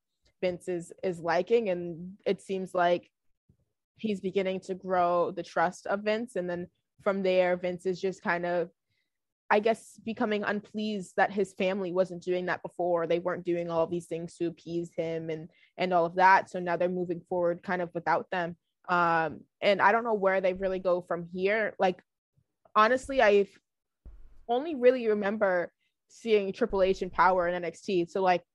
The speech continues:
when I first started watching, he was, like, always on N X T. He was hugging his guys and doing the pointing and the thumbs up and all that stuff.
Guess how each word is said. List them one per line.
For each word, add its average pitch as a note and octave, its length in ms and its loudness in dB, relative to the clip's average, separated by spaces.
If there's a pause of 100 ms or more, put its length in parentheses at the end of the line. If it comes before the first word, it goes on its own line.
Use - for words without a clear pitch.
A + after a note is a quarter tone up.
(120)
when G3+ 160 2
I B3 100 4
first C#4+ 200 0
started G#3+ 180 -4
watching, F3+ 380 2
he F#3+ 140 -6
was, F#3+ 220 -4
like, F3 240 4 (120)
always A3 320 6
on G3+ 120 2
N G3 100 0
X F#3+ 180 0
T. G3+ 140 -4
He F#3+ 140 2
was F#3 100 0
hugging A3+ 280 2
his A3+ 140 -2
guys G3+ 400 6
and F3+ 80 -10
doing G#3 240 -2
the F#3 60 0
pointing G#3 540 -2
and D#3+ 80 -4
the F#3 60 -10
thumbs G3+ 280 0
up F#3+ 240 4
and E3 80 -6
all F3 80 0
that F3 220 0
stuff. E3 260 -4